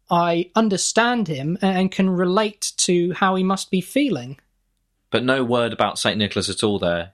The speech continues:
Speaker 2: You got no s-, no feelings about him and his part in that tale?
Speaker 1: Well, he, um, he, he did all right, I suppose. Good on him.
Speaker 2: Yeah.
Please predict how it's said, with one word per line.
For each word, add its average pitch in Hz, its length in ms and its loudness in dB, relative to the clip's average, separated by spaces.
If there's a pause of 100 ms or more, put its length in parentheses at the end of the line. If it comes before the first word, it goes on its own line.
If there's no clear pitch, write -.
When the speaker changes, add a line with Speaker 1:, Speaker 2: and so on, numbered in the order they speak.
(120)
Speaker 2:
You 107 100 -2
got 107 80 -2
no 107 80 2
s-, - 220 -4 (240)
no 113 220 0
feelings 98 360 -2
about 95 400 0
him 98 340 0 (440)
and 104 100 -2
his 107 140 0
part 92 240 2
in 92 80 -6
that - 140 -2
tale? 90 340 -2 (220)
Speaker 1:
Well, 269 200 2
he, 262 240 -2 (120)
um, 226 480 0 (360)
he, 269 180 2
he 240 160 -2
did 202 160 2
all 175 60 4
right, 202 220 2
I 202 40 -6
suppose. 240 500 0 (140)
Good 220 120 4
on 247 140 2
him. 269 200 0 (760)
Speaker 2:
Yeah. 107 320 0